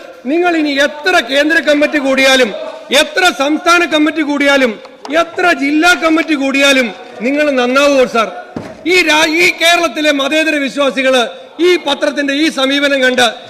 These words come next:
നിങ്ങൾക്ക് എന്തെങ്കിലും പിന്തുണ തരുവോ? തരുവോ? ഇല്ലല്ലോ. അപ്പൊ ഇതാണ് നിങ്ങളുടെ പ്രശ്നം. ഞാൻ ശ്രീ എം പി രാജേഷ് ഒരുപാട് കവിതയും കഥയും വേൾഡ് കപ്പും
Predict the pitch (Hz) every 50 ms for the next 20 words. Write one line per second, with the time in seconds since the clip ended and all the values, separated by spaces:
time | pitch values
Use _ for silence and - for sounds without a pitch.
0 | - - 269 330 339 339 339 294 - 302 302 330 359 370 381 370 349 370 339 330
1 | 285 247 285 294 285 320 302 277 269 277 277 269 240 170 139 - - - - -
2 | - - 320 370 349 285 202 143 - - - - - 339 370 381 370 330 294 247
3 | 202 - - - - 262 294 302 359 320 302 311 339 370 381 370 359 349 349 349
4 | 349 359 349 349 349 330 302 233 - 339 339 294 240 202 - - 190 190 208 240
5 | 269 320 320 269 - 285 285 269 269 277 269 302 302 294 269 269 269 240 277 262
6 | 233 - 262 254 233 - - - - - - - _ _ _ - - 208 233 262
7 | 262 254 254 247 247 240 247 233 233 240 220 254 247 220 170 147 - - - -
8 | - - _ - 127 - _ - 220 220 247 185 269 277 254 240 190 147 - -
9 | - - _ _ _ - 175 226 262 294 302 - - 277 - - - 208 180 151